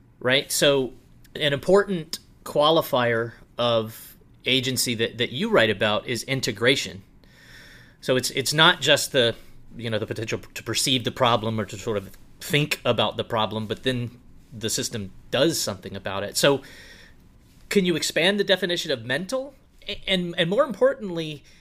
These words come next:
it seems to me to be leaning on mental as the qualification of, of agential and, you know, justification of, of how to think about that. That, that seems akin to the, you know, anthropomorphizing and adaptationist perspective, right? It's a, it's a move that allows you to do other things, but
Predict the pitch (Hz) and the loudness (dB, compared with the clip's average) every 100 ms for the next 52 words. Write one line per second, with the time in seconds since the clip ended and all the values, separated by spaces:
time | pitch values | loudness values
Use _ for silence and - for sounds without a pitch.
0 | - 156 202 208 190 185 175 160 156 139 | -6 -2 0 -2 -2 -2 -2 -4 -6 -6
1 | 151 185 196 160 143 127 139 190 190 107 | -2 0 0 -2 -6 -2 -2 -2 -4 -8
2 | 110 - - - - - - 135 135 - | -8 -16 -20 -20 -20 -20 -4 2 2 0
3 | 131 - - 160 156 151 143 151 147 - | -6 -8 -6 0 0 0 0 0 0 -2
4 | 127 120 113 - 123 127 120 135 143 131 | -4 -6 -8 -10 -4 -2 0 -2 -2 -6
5 | 113 113 113 107 113 - 113 120 113 113 | -6 -6 -6 -4 -6 -8 -10 -8 -6 -6
6 | 104 - - - - 135 120 120 160 117 | -10 -12 -20 -20 -10 -8 -6 -4 -6 -4
7 | 107 - 107 170 170 165 - 180 165 - | -4 -4 -2 -2 -2 -4 0 0 0 -6
8 | - - - - - 190 233 220 190 170 | -12 -20 -8 -6 -2 2 4 2 2 2
9 | 160 151 147 - - - 131 165 165 139 | 2 2 2 -2 -8 -10 -2 0 0 -2
10 | 127 131 135 107 107 113 107 104 123 113 | -2 -2 -2 -6 -6 -8 -8 -8 -6 -6
11 | - 127 120 110 101 - - 107 - - | -4 -6 -6 -8 -10 -12 -12 -8 -6 -8
12 | 85 - - - - - - - 123 127 | -12 -20 -20 -20 -20 -20 -18 -2 0 0
13 | - 120 131 135 123 127 165 214 160 135 | 0 -2 -2 -2 -2 0 2 4 2 0
14 | 127 - 139 127 147 160 147 135 135 131 | -8 -8 -2 2 4 4 2 -2 0 0
15 | 117 113 190 196 131 117 - 127 - | 0 -4 -4 -2 -6 -10 -8 -8 -8